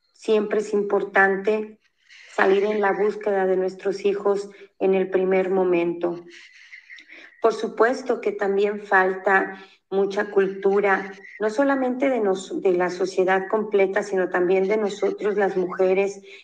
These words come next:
y decirles a todas las mujeres que es importante tener una comunicación abierta con nuestros padres, que si yo me quiero ir de casa,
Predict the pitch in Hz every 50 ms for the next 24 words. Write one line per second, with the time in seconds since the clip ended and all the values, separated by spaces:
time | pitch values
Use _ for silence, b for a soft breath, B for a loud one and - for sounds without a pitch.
0 | B B - 208 202 208 202 202 196 196 190 196 190 208 208 208 - 240 247 -
1 | 240 226 - - 202 202 208 214 220 220 190 202 190 180 185 196 196 196 202 196
2 | 202 - - 202 202 - 220 214 208 208 202 185 196 - 196 190 185 196 202 202
3 | - 196 190 190 190 196 202 202 202 196 - - 196 190 180 180 180 165 - 190
4 | 185 180 - 190 190 190 190 190 175 185 185 180 175 - - 190 185 - 190 180
5 | 180 175 - - - 175 165 - - - 190 185 185 185 185 180 185 180 - B
6 | B B B B B B _ - 208 202 220 220 202 214 226 254 262 254 - 269
7 | 262 262 262 254 233 277 269 - - 247 247 240 - 262 254 254 254